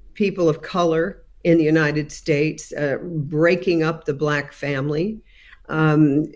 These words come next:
making people dependent on government. It is, uh, it is an entire agenda by, we could call it the deep state dark cult,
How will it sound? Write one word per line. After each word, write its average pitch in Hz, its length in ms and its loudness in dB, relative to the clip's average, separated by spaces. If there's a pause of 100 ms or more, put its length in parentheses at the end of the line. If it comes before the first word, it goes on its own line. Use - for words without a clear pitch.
(140)
making 175 640 4
people 170 340 2
dependent 160 680 2
on 143 300 0
government. 143 720 0 (500)
It 175 300 4
is, 151 580 4 (100)
uh, 147 360 0
it 175 140 2
is 170 180 2
an 160 140 4
entire 208 560 0
agenda 160 720 0 (500)
by, 156 520 2 (400)
we 196 280 -4
could 214 240 -2
call 170 320 0
it - 260 0 (220)
the 165 200 0
deep 202 280 -2
state 170 360 0
dark 151 360 -2
cult, - 360 -6